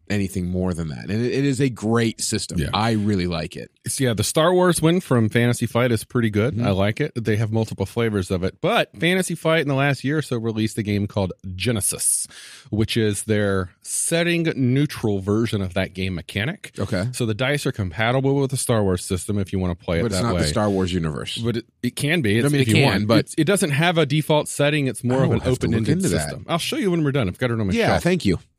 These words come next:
Speaker 2: Uh, so anyway, that was, uh, the majority of the people that were suggesting things to us online. Thanks again. And if you have suggestions yourselves, listeners, please send them our way.
Speaker 1: Yeah, I really enjoy when people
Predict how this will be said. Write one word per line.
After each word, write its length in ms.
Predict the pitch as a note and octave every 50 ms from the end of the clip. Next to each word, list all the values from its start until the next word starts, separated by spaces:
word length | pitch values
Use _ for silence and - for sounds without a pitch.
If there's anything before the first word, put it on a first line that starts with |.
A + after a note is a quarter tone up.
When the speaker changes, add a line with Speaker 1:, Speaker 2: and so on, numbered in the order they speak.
| _ _ _ _ -
Speaker 2:
Uh, 600 | G2 F#2 F#2 F#2 F2+ F2 F2+ F2+ F2+ F2+ F2 E2 E2 - _ _ - - _
so 140 | - - D3+
anyway, 240 | A3 C4 A#3 F#3 F3+
that 180 | D#3+ F#3 G#3+ -
was, 360 | A#3 G#3 F3 D3 - - - C3+
uh, 280 | D3 D#3+ D#3+ D#3 D3+
the 200 | D3 C#3+ D3 C#3
majority 440 | C3 B2+ A2+ - C#3 E3+ G#3 G#3+ F#3
of 80 | D3 B2
the 80 | B2
people 240 | - C#3 C3+ B2+ A#2+
that 120 | A#2 A#2
were 80 | A2 A2
suggesting 640 | - - G#2+ F#2 F2+ G2 B2+ C#3 - - - F2 D#2+ -
things 260 | E2+ D#2+ D2+ C2+ -
to 160 | - - E2
us 120 | E2+ E2 -
online. 400 | F2 E2+ F#2 A#2+ C3+ A2+ F#2+ F#2+
Thanks 440 | - - E3+ G3 - - - - - -
again. 480 | D3+ C#3 C3 F#3+ E3+ G#2 D2 C2+ A1+ - _ _ _ _ _ _ _ _ _ _ _ _ _ _ _ _ _ _ _ _ _ _ _ _ _
And 160 | F#2+ F#2+ F#2+
if 140 | G2 F#2+ -
you 120 | B2 E3
have 200 | D#3 D#3 D3+ C#3
suggestions 760 | - - A#2 A2+ G#2+ - C3 C3 - - - C3+ B2+ B2+ -
yourselves, 420 | - A2 G#2+ - - E3+ D#3 - -
listeners, 400 | G2 F2+ - - F2 E2+ E2+ F#2+
please 420 | - - - C#3+ A#2+ F#2+ - - - -
send 260 | - - C#3+ D3 D3
them 80 | A#2+
our 180 | G#2 F#2+ E2+ E2
way. 220 | F#2 G#2 D#2+ - B2+
Speaker 1:
Yeah, 300 | D#3 G#3 A3 C#3+ F#2 E2+
I 60 | D#2+
really 420 | E2 G2+ A2+ A#2 C3 D#3+ F#3+ G3+ F#3
enjoy 360 | E3 C#3+ A#2 C3 C3+ C3+ C3
when 100 | B2 A2+
people 500 | G2 A#2 A2+ G2+ A2 A2 G#2+ G2+ G2 F2